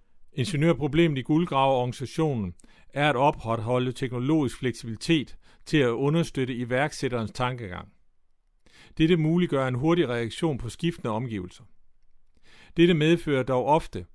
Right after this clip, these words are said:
at organisationen ikke kan opnå maksimal effektivitet i produktions- og distributionssystemet, da der er flere teknologier i spil på én gang. Det administrative problem er at bidrage til at udvælge områder for fremtidens innovation.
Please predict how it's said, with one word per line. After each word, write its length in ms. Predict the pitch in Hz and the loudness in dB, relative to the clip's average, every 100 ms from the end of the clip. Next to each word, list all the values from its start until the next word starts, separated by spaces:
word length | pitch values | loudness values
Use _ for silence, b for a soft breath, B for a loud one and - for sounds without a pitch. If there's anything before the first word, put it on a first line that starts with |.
| b b | b b
at 140 | - 135 | -4 -2
organisationen 800 | 135 120 139 - 180 151 113 120 | -2 -4 -8 0 0 0 -2 -4
ikke 280 | 175 185 165 | -4 0 0
kan 160 | - | 0
opnå 300 | 139 151 135 | -2 0 -2
maksimal 680 | 127 123 117 139 131 175 151 | -2 -2 -4 -6 -2 0 0
effektivitet 800 | 113 127 123 - 127 113 180 156 - | -2 -8 -8 -10 -12 -4 0 0 -2
i 120 | 123 | -12
produktions- 760 | - 131 113 - 185 139 107 | -10 -8 -10 0 0 0 -4
og 220 | - 151 139 | -4 -6 -4
distributionssystemet, 1080 | 131 131 117 170 147 - 104 117 92 - - - - - b b b b b b - | -8 -8 -4 -2 -4 -6 -6 -6 -6 -10 -18 -20 -20 -20 b b b b b b 0
da 120 | 131 | 4
der 80 | 127 | 4
er 120 | 127 | 2
flere 300 | - 147 156 | 2 2 2
teknologier 640 | - 156 135 127 127 151 | 0 -4 -2 -6 0 2
i 60 | 120 | 2
spil 280 | - 139 | 0 -2
på 180 | 135 147 | -2 -4
én 220 | 151 147 95 | -2 -4 -4
gang. 240 | 90 87 _ - _ _ - _ _ _ _ _ _ - - - - - - _ - - - - | -6 -10 _ -20 _ _ -20 _ _ _ _ _ _ -20 -20 -20 -20 -20 -20 _ -20 -20 -16 -4
Det 100 | 131 | 0
administrative 720 | 139 175 - 131 170 151 123 | 2 2 0 -4 -2 0 -2
problem 420 | 120 117 160 127 | -6 0 0 0
er 220 | 113 139 151 b b b | -2 -2 -2 b b b
at 140 | 120 117 | -6 -4
bidrage 540 | 160 170 131 117 117 | -2 0 0 0 0
til 160 | - 160 | 0 -2
at 80 | |
udvælge 400 | 135 151 156 123 | 0 0 0 -2
områder 420 | 120 139 160 131 123 | -2 -2 -2 -2 -4
for 160 | 123 | -4
fremtidens 640 | 104 139 143 156 143 113 139 | -4 -2 -2 -2 -4 -4 -6
innovation. 540 | 123 110 - 139 90 | -6 -4 -2 -2 -2